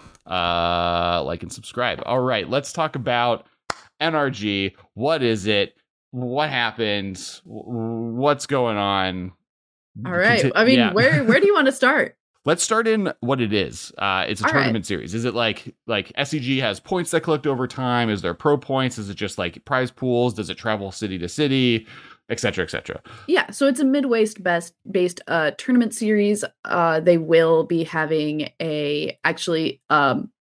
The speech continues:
Speaker 2: first weekend in January, I believe January seventh to the ninth, they're having another big tournament. But on the Friday the seventh, before the big tournament, they're having their sixteen player um,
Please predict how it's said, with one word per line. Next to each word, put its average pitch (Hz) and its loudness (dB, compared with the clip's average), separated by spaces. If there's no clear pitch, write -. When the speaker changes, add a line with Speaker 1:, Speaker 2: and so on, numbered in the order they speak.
Speaker 2:
first 185 2
weekend 269 0
in 269 4
January, 262 2
I 233 2
believe 180 2
January 170 0
seventh 160 -2
to 175 -6
the 160 -2
ninth, 160 0
they're 165 6
having 151 2
another 151 2
big 165 0
tournament. 226 2
But 185 4
on 165 2
the 151 2
Friday 147 2
the 139 2
seventh, 185 2
before 151 -2
the 151 -2
big 151 -2
tournament, 202 2
they're 170 6
having 156 2
their 143 2
sixteen 180 0
player 147 4
um, 147 -2